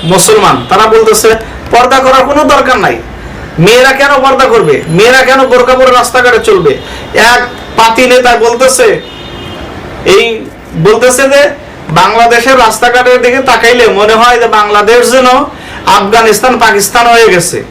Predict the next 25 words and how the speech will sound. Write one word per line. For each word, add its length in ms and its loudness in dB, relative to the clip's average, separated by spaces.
মানে 240 2
ওই 160 4
যে 240 4
রাস্তাঘাটে 520 0
মা 220 2
বোনেরা 460 2
বোরকা 320 2
পরে 180 2
চলে, 320 2
এটা 300 0
তার 140 0
মাথা 280 0
ব্যথার 340 2
বা 120 2
যন্ত্রণার 580 2
কারণ 260 2
হয়ে 180 2
গেছে। 340 2
আর 260 2
এক 120 0
পাতি 260 0
নেতা 260 2
দেখলাম, 280 2
সে 180 0
বলতেছে, 580 2